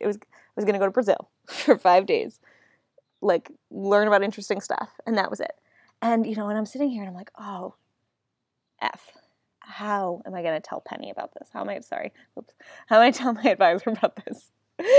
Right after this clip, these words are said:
How, how am I gonna tell her that this is what I'm doing?" She, it, like, <sighs> and I was thinking about all these reasons and of, like, like, it's really important to me, and I'm gonna be still on my computer. It's gonna be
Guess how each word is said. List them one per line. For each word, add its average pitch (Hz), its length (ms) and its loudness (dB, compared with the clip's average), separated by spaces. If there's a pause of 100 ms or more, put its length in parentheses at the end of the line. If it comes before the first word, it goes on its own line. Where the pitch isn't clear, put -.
(220)
How, 285 420 2 (360)
how 277 340 0
am 254 180 -4
I 247 80 -6
gonna 233 200 -6
tell 214 300 -6
her 202 340 -4 (520)
that 226 220 0 (100)
this 233 180 -2
is 208 140 -4
what 196 140 0
I'm 220 100 -8
doing?" 65 340 -4 (640)
She, 220 200 -2
it, 196 220 4
like, 196 200 -2 (380)
<sighs> - 320 -20
and 220 520 0
I 220 60 10
was 214 100 4
thinking 233 180 -2
about 214 120 0
all 214 120 4
these 208 200 -4
reasons 220 480 -4
and 196 100 -6
of, 190 100 -14
like, 190 200 -8 (320)
like, 202 120 -10
it's - 200 -10
really 208 140 -6
important 247 680 -8
to 233 100 -8
me, 240 480 2
and 202 140 -4
I'm 202 80 -8
gonna 208 160 -6
be 202 120 -10
still - 320 -6
on 247 220 -6
my 269 120 0
computer. 240 440 -2
It's 226 80 -4
gonna 226 160 -8
be 220 80 -14